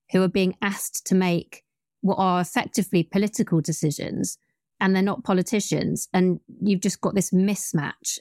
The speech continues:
And I think it's just coming out in the covid inquiry, how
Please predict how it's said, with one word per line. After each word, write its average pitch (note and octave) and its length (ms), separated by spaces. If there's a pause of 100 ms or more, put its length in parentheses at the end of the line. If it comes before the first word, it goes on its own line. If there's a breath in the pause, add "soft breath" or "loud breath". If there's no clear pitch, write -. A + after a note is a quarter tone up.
And F3+ 300 (140)
I F#3 80
think F#3+ 320
it's - 180
just - 220 (260)
coming F#3 300
out F#3+ 220
in D#3+ 80
the D#3+ 60
covid D#3+ 380
inquiry, D#3 580
how E3 220